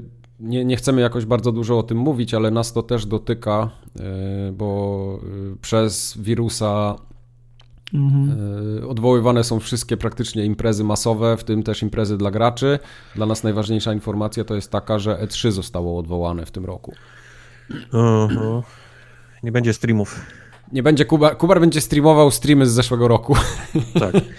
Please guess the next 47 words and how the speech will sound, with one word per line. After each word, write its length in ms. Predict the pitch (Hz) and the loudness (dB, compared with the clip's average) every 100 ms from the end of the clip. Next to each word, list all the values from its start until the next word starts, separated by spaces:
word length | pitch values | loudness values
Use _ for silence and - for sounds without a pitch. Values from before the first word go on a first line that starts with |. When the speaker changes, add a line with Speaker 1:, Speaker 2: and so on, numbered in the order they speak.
| - - | -16 -2
Speaker 2:
Znaczy 160 | 277 - - | -2 2 4
nie, 80 | 427 | 6
no, 60 | 226 | 6
Speaker 3:
Swoje 160 | 170 | 6
będę 160 | 170 170 | 2 4
Speaker 2:
przecież 180 | 170 170 | 4 6
Speaker 3:
komentował. 260 | 165 - - | 2 0 0
Speaker 2:
część 260 | 180 175 | 2 2
z 60 | - | 4
tych, 280 | 165 160 165 | 2 4 2
y, 580 | 156 156 151 156 151 143 | 4 4 2 -2 -4 -2
część 260 | 160 156 | -2 -2
z 40 | - | -2
tych, 280 | 151 - | -2 0
y, 220 | 156 147 147 | 2 2 2
firm 260 | 147 139 | 2 0
zrobi 300 | 151 175 151 | 2 2 4
jakieś 240 | 151 156 147 | 2 0 -4
swoje 440 | - 151 143 151 156 156 165 175 190 | 0 0 2 2 2 2 0 -2 -6
show 440 | - 415 330 175 | -6 0 2 4
na 120 | 151 | 2
tym. 180 | 139 131 | 2 2
Speaker 1:
Nie, 80 | 131 | 2
no 100 | 214 | 0
na 100 | 240 | -4
pewno 220 | 285 285 | -2 2
Speaker 3:
Na 40 | 139 | 4
pewno, 100 | 120 | 4
Speaker 1:
zrobią 140 | 175 | 4
Speaker 3:
tylko 120 | 123 110 | 4 2
Speaker 1:
coś 140 | 113 | 2
Speaker 3:
czy 60 | 110 | 2
to 80 | |
będzie 200 | 101 123 | 2 2
Speaker 1:
online. 40 | 123 | 2
Speaker 3:
tak, 160 | 120 | 0
wiesz, 320 | 120 123 110 - | 4 4 2 2
w 60 | |
jeden 300 | 135 131 123 | 2 4 2
dzień, 260 | 117 123 165 | 2 0 0
w 60 | |
dwa 200 | 131 123 | 0 0
dni, 340 | 107 120 151 196 | 0 -2 -6 -6
umówią 320 | 127 127 123 | -2 0 2
Speaker 1:
No. 60 | 120 | 0
Speaker 3:
się, 280 | 85 135 | 0 -2
że 80 | 139 | -4